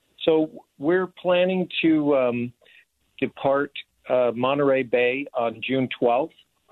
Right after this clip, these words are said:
and, uh, a-, and hoping to arrive in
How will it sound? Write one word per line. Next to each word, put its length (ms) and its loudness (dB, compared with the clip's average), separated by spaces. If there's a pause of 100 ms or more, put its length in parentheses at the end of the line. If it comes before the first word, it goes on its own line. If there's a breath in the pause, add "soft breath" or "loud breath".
(500 soft breath)
and, 440 2
uh, 280 2 (440 soft breath)
a-, 240 -4
and 160 2
hoping 480 0
to 60 2
arrive 460 2
in 180 -6